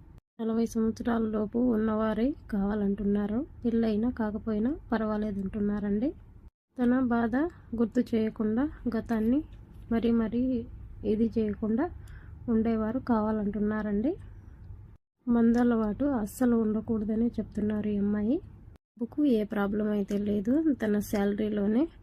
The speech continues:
ఆమె ఇంకా డబ్బులు కూడా ఇచ్చి ఆమెను బాగా సుఖపెట్టేవారు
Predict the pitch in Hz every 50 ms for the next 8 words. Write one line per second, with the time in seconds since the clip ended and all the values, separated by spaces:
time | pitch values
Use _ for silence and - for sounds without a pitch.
0 | - - - - - - - - - - 226 220 208 214 240 330 370 - - -
1 | - - - - - 226 208 202 - 247 247 226 247 190 - - - - 208 214
2 | 196 190 214 208 202 208 214 214 196 196 196 202 196 - - - 302 349 - -
3 | - - - - - - - - - - - - 220 220 214 202 214 214 220 269
4 | 294 254 214 202 208 214 214 240 269 - - - - - - - 247 - 214 202
5 | 226 220 - - 226 220 220 220 220 226